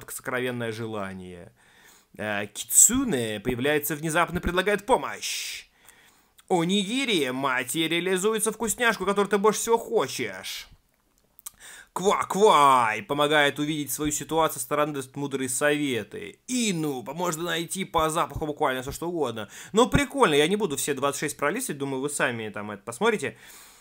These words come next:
Так, чё пишут? «Я собрал всех треснутых, что мне делать дальше?» Для твоей коллекции есть специальный альбом с-, накопитель. Смотри, в него можешь положить всю коллекцию. Вау! Альбом двести рублей, розыгрыш какой-то, участвуй в конкурсе, чат-бот,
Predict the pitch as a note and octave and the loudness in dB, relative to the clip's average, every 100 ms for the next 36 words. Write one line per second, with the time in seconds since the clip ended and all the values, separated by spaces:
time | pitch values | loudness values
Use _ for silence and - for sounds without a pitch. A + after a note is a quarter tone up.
0 | _ - F3+ - A#3 G3+ E3 D3+ C#3 G#3+ | _ 2 2 2 -4 -2 -4 -4 2 2
1 | G#3 E3 G#3 G3+ - F#3+ - F3+ B3+ G#3 | 4 4 4 2 0 0 0 -2 -2 -2
2 | F#3+ - F#3+ F#3+ C#3 G3 D#3 B2 B2 G#2 | -6 -2 -2 -2 0 -2 0 0 0 0
3 | - G2 - - - - B2 C3+ G3 F#3+ | -8 -10 -14 -20 -20 -16 -12 0 0 2
4 | E3+ A3 - - F3+ D#3 G3 - D3+ C3+ | 2 2 2 -4 -4 0 -2 -2 -8 -6
5 | E3+ F3 D#3 C#3 G#3 A3 D3+ - D3+ F#3 | -2 0 0 0 0 -2 -6 -8 -4 -4
6 | F3+ B2+ A2 G2+ - D#3+ E3 A2+ G#2 C#3 | -6 -12 -12 -12 -6 -6 -4 -10 -8 -4
7 | F3+ D#3+ E3 C3+ C#3 G3 - - D3 G#2+ | -2 -2 -4 -6 -6 -6 -6 -4 -4 -4
8 | - - G2+ C3 F3 D#3+ C#3 A#2 G#2 G2+ | -8 -10 -10 -8 -6 -4 -4 -6 -10 -12
9 | F2+ - - - A#2+ E3+ F#3 G#3+ D#3 D3 | -14 -18 -20 -6 -2 0 4 6 6 0
10 | D#3+ - D#3 D3+ C#3 B2 A2 F2+ A#2 G3 | -2 -2 -2 -2 -2 -2 -4 -4 -4 2
11 | A3+ C3 B2+ B2+ D#3+ - B2 G#2+ G2+ F2+ | 2 2 -4 -6 -6 -6 -8 -8 -10 -12
12 | F#2 C3 F#3 D3+ F3+ F3 - F3 C3+ B2+ | -12 -6 -4 -2 -4 -4 0 0 0 -6
13 | - A#2+ - C#3 D3 D3 G#3 D3+ A2+ | -8 -8 -6 -4 -4 -6 -4 -4 -6